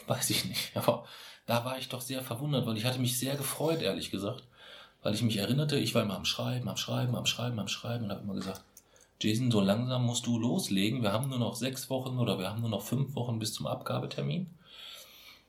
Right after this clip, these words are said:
Und, ähm, bis, beziehungsweise bis zu unserem Abgabetermin. Wir hatten uns intern nochmal auf einen geeinigt, weil wir für die Osteuropa-Tour noch vorbereiten mussten. Und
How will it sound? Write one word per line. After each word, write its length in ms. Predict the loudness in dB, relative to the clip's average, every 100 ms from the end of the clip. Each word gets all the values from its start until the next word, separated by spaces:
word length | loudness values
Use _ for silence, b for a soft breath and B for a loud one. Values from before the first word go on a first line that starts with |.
| B -20
Und, 560 | 2 4 4 2 -2 0
ähm, 140 | 2 4
bis, 200 | 4 2
beziehungsweise 480 | 0 0 2 0 0
bis 140 | -2
zu 120 | 0
unserem 300 | 2 4 4
Abgabetermin. 720 | 0 -6 -8 -8 -8 -8 -8
Wir 80 | -6
hatten 160 | -4 -2
uns 220 | -2 -2
intern 460 | -2 0 0 0
nochmal 280 | 0 0 0
auf 120 | 0
einen 200 | -4 -4
geeinigt, 420 | -4 -6 -6 -8 -8
weil 160 | -8
wir 140 | -8 -10
für 100 | -4
die 220 | -4 0
Osteuropa-Tour 760 | 0 0 -2 -2 -2 -4 -4 -6
noch 120 | -6
vorbereiten 580 | -4 -4 -2 -6 -6 -6
mussten. 320 | -4 -6 -10 _ B B B B B B B B B B B B _ _ _
Und 460 | 6 6 4 -6